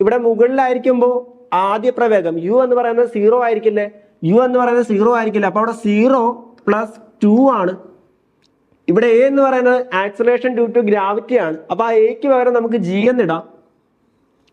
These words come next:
എസ് എന്ന് പറയുന്ന പകുതി ദൂരം ആകുമ്പോ എസ് എന്ത് തന്നെയാവും? എസ് എന്ത് തന്നെയാവും? h by two ആവും. എസ് h by two ആവും.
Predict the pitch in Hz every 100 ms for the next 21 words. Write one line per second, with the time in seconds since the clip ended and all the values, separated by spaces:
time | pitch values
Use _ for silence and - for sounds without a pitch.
0 | _ _ _ 196 196 269 277 277 254 254
1 | 233 208 208 247 262 262 240 226 214 226
2 | 220 - 180 180 247 262 233 240 240 240
3 | 214 202 196 - _ _ 180 180 254 247
4 | 233 233 220 196 190 190 - 175 - 202
5 | 214 214 214 185 131 110 - 180 180 240
6 | 226 - 185 190 180 143 113